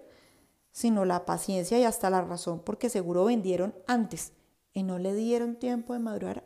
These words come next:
a su estrategia. Las estrategias de inversión son entre cinco o diez años, si estamos hablando de inversión. Yo aquí no estoy hablando de especulación, yo aquí no estoy hablando del trading, de entrar y salir, del scalping, no, yo no estoy hablando de eso.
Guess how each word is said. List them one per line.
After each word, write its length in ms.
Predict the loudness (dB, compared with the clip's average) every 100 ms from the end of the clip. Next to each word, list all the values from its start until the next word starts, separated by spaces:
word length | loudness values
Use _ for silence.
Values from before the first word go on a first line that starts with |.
| -10
a 120 | -8
su 140 | -4
estrategia. 600 | -4 -6 -4 -2 0 -4 -12 _ _ _ _ _ _ _ -8
Las 180 | -6 -4
estrategias 500 | -2 -2 -2 -4 -2
de 60 |
inversión 480 | -2 -2 -4 -6 -10
son 300 | -8 -8 -8 -12 _ _ _ _ -14
entre 340 | -6 -4 -4
cinco 480 | -6 -4 -4 -4 -4
o 120 | 0
diez 240 | 2 2 2
años, 300 | -2 -2 -6
si 100 | -8
estamos 300 | -6 -4 -2
hablando 300 | -4 -4 -6
de 60 |
inversión. 480 | -4 -4 -4 -4 -6 -8 -20 _ _ 0
Yo 80 | 2
aquí 220 | 4 4
no 40 |
estoy 160 | 4 4
hablando 280 | 4 4 0
de 40 |
especulación, 800 | -2 -4 -2 -2 0 0 0 -2
yo 80 | -4
aquí 160 | -4
no 80 | -6
estoy 160 | -4 -2
hablando 320 | 0 -2 -2
del 160 | -4 0
trading, 380 | 2 2 -2
de 60 | -4
entrar 260 | -2 0 0
y 80 |
salir, 400 | 0 0 2 4
del 180 | 4 2
scalping, 460 | 0 -2 -2 -2 -4
no, 200 | -4 -6
yo 80 | -8
no 60 | -6
estoy 140 | 0
hablando 340 | 0 2 2 2
de 160 | 4
eso. 160 | 2